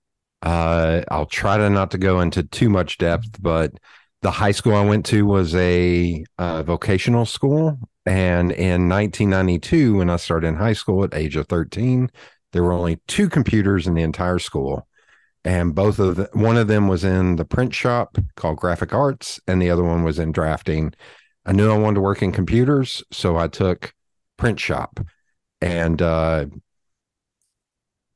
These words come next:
I'll leave it at that so we can get into it later. But it was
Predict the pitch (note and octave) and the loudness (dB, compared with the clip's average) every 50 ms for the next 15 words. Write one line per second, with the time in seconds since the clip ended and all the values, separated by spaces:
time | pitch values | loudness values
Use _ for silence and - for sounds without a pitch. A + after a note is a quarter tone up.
0 | _ _ _ _ _ _ - - A#2+ A#2 A#2+ B2+ C#3 D3 C#3+ C3+ A#2+ A#2 - - | _ _ _ _ _ _ 0 2 2 4 4 4 6 6 6 6 4 4 4 4
1 | G#2+ G2+ G2+ G#2 - - - A2+ G#2 F#2+ G2 - A#2+ G#2 F#2 G#2 G2+ G2 G2 G2 | 4 4 4 4 2 0 2 2 4 4 4 2 2 2 4 4 4 4 4 2
2 | F#2 - G#2 F#2 D#2+ F2+ F#2+ F#2+ G2 G2+ G2+ A#2 B2 B2 A#2+ B2 C3+ A#2+ A#2+ A2+ | 2 2 0 0 0 0 2 2 2 0 2 2 2 4 4 4 2 4 2 2
3 | G#2+ G2 - - - | 2 0 -2 -6 -12